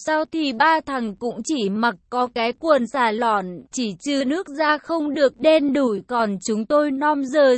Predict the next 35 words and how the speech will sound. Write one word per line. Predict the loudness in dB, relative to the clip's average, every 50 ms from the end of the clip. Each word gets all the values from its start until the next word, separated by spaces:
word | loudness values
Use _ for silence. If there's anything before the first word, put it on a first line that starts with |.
| 2
rất | -2 -4 -4 -4 _
giống | -2 0 0 0 0 -2 0
mấy | 2 2 2 2 2
ngư | 0 -2 -2 -2 -2 -4
dân | 2 4 4 6 6 4
thứ | 0 0 0 0 -2
thiệt. | -2 -2 0 0 0 -2 _ _
Trâm, | 2 2 2 2 0 -2 -6 -10 _ _ _ _ _ _ _
Linh | -4 -2 -2 0 0 -2 0
và | 2 4 4 4 4
Huyền | 2 0 -2 -2 -2 -2 -6
cũng | _ -10 -10 -10 -12 -12 _
cởi | -2 -2 0 0 0
đồ, | 4 4 6 6 6 4 2 0 -2 -6
vì | -4 -2 0 0 0 0
đã | 0 -2 -2 -2 -4 -4
bị | -6 -6 -6 -6 -8 _
chúng | -6 -4 -4 -4 -4 _
tôi | 4 4 4 4 2 -2
địch | -4 -4 -4 -4 -4 -8 _
chán | -6 -2 -2 0 0 -2 -4
chê | -4 -2 0 0 0 0
rồi | 0 2 6 6 8 8 6 4
nên | 2 2 2 4 4 4 4 2
cả | 2 2 2 2 2
ba | 2 2 2 2 0 -2 -4 _
cũng | -6 -6 -6 -6
không | -4 -2 -2 0 0 0 -2
ngại | -2 -2 -4 -4 -4
ngần | -2 -2 -2 -2 -2 -4 -6
gì | -6 -6 -2 -2 0 0 0 0
mà | 0 0 0 0 -2
thay | _ -4 -4 -4 -4
đồ | 0 2 4 4 4 2
ngay | 2 0 -2 -2 -2